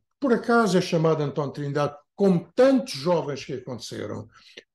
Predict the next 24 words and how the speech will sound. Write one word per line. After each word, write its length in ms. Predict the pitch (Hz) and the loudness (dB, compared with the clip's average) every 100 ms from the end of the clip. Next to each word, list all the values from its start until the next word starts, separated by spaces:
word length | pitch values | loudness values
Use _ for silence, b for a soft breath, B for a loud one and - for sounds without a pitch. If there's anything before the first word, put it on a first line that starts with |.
| _ | _
tive, 400 | - 196 175 175 | 6 6 6 4
te 100 | - | 2
preparava-se 840 | 190 190 185 175 156 147 160 156 190 | 4 4 6 6 6 6 4 2 -2
efetivamente 580 | - 165 160 151 160 - | 0 2 2 2 2 -2
para 360 | - 170 175 175 - | 0 2 2 -2 -10
se 160 | - 190 | -2 2
ir 60 | |
embora. 440 | 185 196 170 151 151 _ _ _ - | 4 6 4 0 -6 _ _ _ -6
E 60 | |
qual 260 | 190 208 202 | -2 2 4
era 160 | 233 214 | 4 2
a 40 | |
alternativa 800 | 175 - 165 156 147 143 123 123 | 0 0 0 0 -2 -10 -10 -8
que 120 | 123 | -8
dava? 300 | 117 117 156 247 | -6 -4 -4 0
E 100 | 151 | 2
eu 140 | 147 | 2
preparei, 500 | - 127 139 175 269 | 0 0 4 4 2
porque 240 | - - - | -4 -8 0
tinha 140 | 170 | 2
uma 120 | 156 | 2
família 520 | 143 143 151 143 143 - b - | 0 0 0 -2 -4 -10 b -6
na 140 | 156 | -2
Bélgica, 720 | 147 202 226 175 196 190 214 | 4 4 4 -2 -4 -4 -8